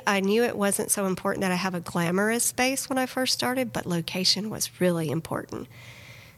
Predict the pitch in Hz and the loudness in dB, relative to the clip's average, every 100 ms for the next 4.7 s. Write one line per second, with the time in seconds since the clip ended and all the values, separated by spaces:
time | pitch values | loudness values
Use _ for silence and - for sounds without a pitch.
0 | - 220 196 190 202 190 180 180 175 190 | -2 2 2 2 2 2 2 2 2 2
1 | 185 185 - 180 175 185 180 185 190 190 | 0 0 0 -2 0 0 0 0 0 2
2 | 185 185 180 - 190 185 180 - 185 175 | 2 2 0 0 0 0 -2 -2 -2 -2
3 | 175 190 180 180 175 185 180 202 185 185 | 0 0 0 0 0 0 -2 0 0 2
4 | 185 175 175 202 269 185 160 | 2 0 0 0 0 -4 -4